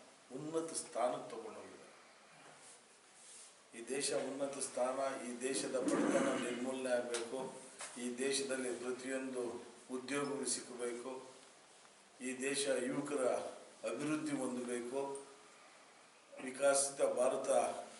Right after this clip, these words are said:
ನೆಲೆಯಲ್ಲಿ ಪ್ರತಿ ಯುವಕರಿಗೂ ಕೆಲಸ ಸಿಕ್ಕುವಂಥ ಕೆಲಸಗಳಾಗಬೇಕು.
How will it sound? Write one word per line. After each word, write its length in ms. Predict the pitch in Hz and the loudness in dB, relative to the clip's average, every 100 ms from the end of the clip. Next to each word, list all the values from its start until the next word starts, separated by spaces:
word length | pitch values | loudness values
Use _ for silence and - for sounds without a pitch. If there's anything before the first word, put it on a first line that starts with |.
| - - 117 | -18 -10 -2
ನೆಲೆಯಲ್ಲಿ 460 | 123 131 135 127 | 0 2 2 2
ಪ್ರತಿ 400 | 127 135 135 135 | 0 0 0 0
ಯುವಕರಿಗೂ 800 | 135 139 143 131 131 131 123 110 - - - - - - | 0 0 -2 -4 -4 -4 -4 -4 -8 -14 -18 -20 -18 -6
ಕೆಲಸ 280 | 123 123 - | 0 2 4
ಸಿಕ್ಕುವಂಥ 600 | 139 127 120 127 123 123 | 4 2 0 -2 0 2
ಕೆಲಸಗಳಾಗಬೇಕು. 1300 | 117 113 - 127 123 123 123 123 120 123 117 131 135 | 2 0 -2 0 2 2 6 6 6 2 -4 -6 -10